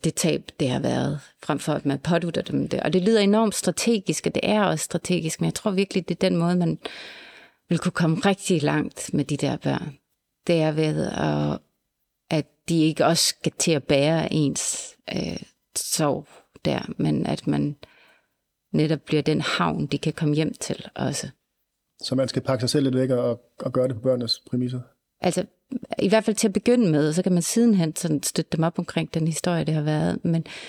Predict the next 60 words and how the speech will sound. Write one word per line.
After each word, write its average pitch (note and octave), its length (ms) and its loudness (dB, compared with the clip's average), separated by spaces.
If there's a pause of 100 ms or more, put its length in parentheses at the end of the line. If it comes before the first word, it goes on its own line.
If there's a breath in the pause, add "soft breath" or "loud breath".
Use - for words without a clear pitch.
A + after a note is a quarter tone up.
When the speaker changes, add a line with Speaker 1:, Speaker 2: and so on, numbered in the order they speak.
(760 loud breath)
Speaker 1:
men, F#3 360 6
øhm, D#3+ 580 4
Speaker 2:
Altså, C3 140 0
de C3+ 60 0
skal C3+ 140 0
selv F3+ 220 2
opdage, B2+ 560 -2
at C3 140 -2
der A#2+ 80 2
har A2+ 80 2
været B2+ 200 4
et - 200 -4 (100)
Speaker 1:
Ja, G3 120 4 (240)
det G#3 100 0
tror - 160 0
jeg. D#3+ 120 -2 (140)
Speaker 2:
et D3 100 -2
svigt C3+ 220 -2
fra - 120 -4
den A#2+ 120 -2
anden, A#2+ 220 -4
eller? B2+ 260 -10
Speaker 1:
Altså, - 320 -2 (1120)
hele A#3+ 260 2
livet A3 240 4
handler F#3+ 260 4
det G3 100 0
vel C3+ 120 2
om C#3+ 220 0
sådan - 240 -4
at - 100 -4
få - 120 0
et D#3 80 0
lidt D#3 160 -4
mere E3+ 140 2
nuanceret D3+ 560 2
syn D3 260 0
på D3 140 -2
alt - 280 -2
muligt. C3+ 480 -4 (160)
Og D3+ 100 -2
det F#3 80 4
er F3+ 40 6
vel F3+ 140 4
også F#3 200 2
det, G3+ 100 4
man F#3+ 100 2
skal - 140 -4
hjælpe E3 220 2
et D#3+ 80 0
atten-årigt D3+ 560 0
barn, D3 220 -2
der - 60 -6
kommer C#3 260 0
til C#3 180 -4
en, C3 120 -2
om - 260 -4
at D3+ 80 -6
få D3 160 -2
et - 300 -4